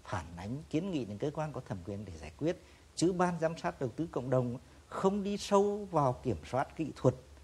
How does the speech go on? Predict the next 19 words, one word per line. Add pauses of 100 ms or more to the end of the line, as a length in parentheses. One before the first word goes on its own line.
(360)
à,
cụ
thể
của
dự
án
đấy, (100)
không
phải
như
vậy. (480)
À,
cho
nên
là
những
cái
quy
định